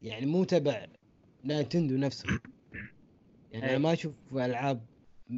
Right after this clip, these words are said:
Speaker 1: خاصة فيهم هم. أما الميجر، الميجر، آه، ممكن إذا كان نينتندو دايركت ميجر، هذا إذا كان شيء أو في لعبة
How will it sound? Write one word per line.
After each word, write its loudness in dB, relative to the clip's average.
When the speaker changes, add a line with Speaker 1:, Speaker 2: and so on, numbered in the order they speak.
Speaker 1:
خاصة -2
فيهم 2
هم. 0
أما 4
الميجر، 6
الميجر، 2
آه، -4
ممكن 2
إذا 0
كان 2
نينتندو 0
دايركت 0
ميجر، 4
هذا 4
إذا 4
كان 4
شيء 0
أو 4
في 8
لعبة 4